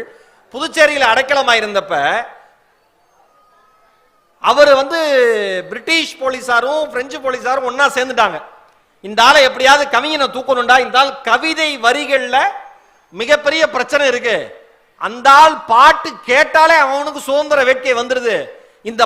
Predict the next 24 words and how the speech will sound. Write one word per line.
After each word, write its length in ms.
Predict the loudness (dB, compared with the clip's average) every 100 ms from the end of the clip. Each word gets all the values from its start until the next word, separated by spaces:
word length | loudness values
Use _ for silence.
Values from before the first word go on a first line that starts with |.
| 2
பயலை 260 | 4 4
எப்படியாவது 480 | 2 0 0 2 0
பிடிக்கணுங்கிறாரு." 640 | -4 -10 -10 -4 0 0 2
பாரதி 380 | 4 4 2
எஸ்கேப் 320 | -2 0 -2 0
ஆகி, 100 | 0
எஸ்கேப் 340 | 0 -2 0
ஆகி 120 | 0
போயிட்டே 300 | 0 -2 0
இருக்காரு. 340 | 0 0 -2 -4 -16 _ _ _ _ -16
புதுச்சேரி 400 | -8 -2 -2 2
வாசம் 440 | 0 0 -4 -4
நிறைவடைகிற 480 | -2 -2 -2 -2 -4
தருணத்துல 500 | -4 -4 -4 -4 -2 -2 0 -2 -4 -16 -20 _ _ _ _ _ _ _ _ _ _ _ _ _
நம்ம 140 | -6 -4
புதுச்சேரி 560 | -6 -10 -6 -2 -2 -2
மண்ணில் 260 | -6 -4
இருக்கிற 280 | -4 -4 -4 -2 -2 -4 -10 -20 _ _ _ _ _ _ _ _ _ _ _ _ 0
வேணுன்னு 460 | 2 4 2 0
ஒரு 160 | 0 2
ரவுடி, 320 | 0 0 -6 -10 -20 _ _ _ _ _ _ _ _ _ _ _ -2
வேணுன்னு 440 | 2 4 2 0
ஒரு 160 | 0 0
ரவுடி, 300 | 0 0